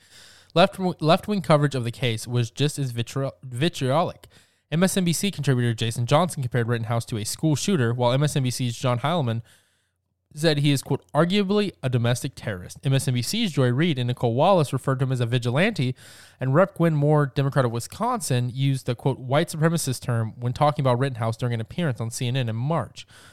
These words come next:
President Biden lumped Rittenhouse in with white supremacists in a video shared last year on Twitter. The View co-host Sunny Hostin said Rittenhouse murdered two people, and fellow co-host Whoopi Goldberg, Go-, Goldberg reiterated that sentiment on Monday discussing his acquittal.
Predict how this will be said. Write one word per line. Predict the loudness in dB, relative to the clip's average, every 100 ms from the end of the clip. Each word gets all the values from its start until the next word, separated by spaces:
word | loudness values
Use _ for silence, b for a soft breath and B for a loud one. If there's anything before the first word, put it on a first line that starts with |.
| B B B -4
President | -2 0 2
Biden | 4 4 2
lumped | 0 0
Rittenhouse | -2 -2 -2 -2 -2
in | -4
with | -4
white | 0 0 -2
supremacists | -4 -2 -2 -4 -4
in | -4
a |
video | -2 0 2 2 0
shared | -4 -4 0 0 -2
last | -6 -8 -6
year | -6 -6
on | -8
Twitter. | -6 -4 -4 -6 _ _ _ _ _ _ _ _ _ _ _ _ _
The | 0
View | 2 2 2
co-host | 4 4 4 0
Sunny | 0 0 0
Hostin | 0 0 0 -4 -4
said | -2 0
Rittenhouse | 2 2 0 0
murdered | 0 -2 0
two | -2
people, | 0 0 2 0 -2 B B B B B
and | -8 0
fellow | 4 4 4
co-host | 2 4 6 4 2
Whoopi | 0 0
Goldberg, | 2 2 4 0 0 0
Go-, | 2 2 -2
Goldberg | 0 2 2 -2 -4 -6 B B B
reiterated | 0 2 4 4 2 2
that | 0 0
sentiment | -2 -2 -4
on | -2 0
Monday | 2 2 0 -2
discussing | -4 -2 -2 -2 -2
his | -2
acquittal. | -4 -2 -2 -4